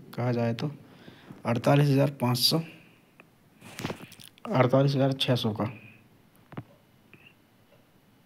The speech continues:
अड़तालीस हज़ार छः सौ का resistance है। फिर अड़तालीस हज़ार छः सौ को निकालता है, तो ये all time high में पहुंच जाएगा मान लो, और all time high में पहुंच गया तो फिर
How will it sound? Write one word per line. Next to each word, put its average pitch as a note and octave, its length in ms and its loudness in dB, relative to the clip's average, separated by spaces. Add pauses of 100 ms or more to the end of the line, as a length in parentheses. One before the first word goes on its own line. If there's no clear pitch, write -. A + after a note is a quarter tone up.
(300)
अड़तालीस C#3+ 400 -2
हज़ार C3+ 240 0
छः B2 260 -2
सौ D3 180 -2
का D3+ 100 2
resistance A2+ 560 0
है। A2+ 60 -4
फिर - 240 -4 (2250)
अड़तालीस C3+ 440 -2
हज़ार D3+ 200 0
छः C3 240 -2
सौ D3+ 180 -2
को D#3 60 0
निकालता C3 500 2
है, E3 140 0
तो - 920 -10
ये E3 100 2
all C#3 340 2
time C#3 240 2
high B2+ 140 0
में C3+ 200 -2
पहुंच A2 320 -4
जाएगा A2+ 300 -2
मान A2+ 260 -4
लो, C3 160 -6 (760)
और D3 220 -4
all C#3 200 0
time D#3 200 0
high D#3 100 -2
में D#3+ 100 -2
पहुंच D3+ 260 -2
गया D3+ 200 0
तो D#3 80 -4
फिर - 240 -8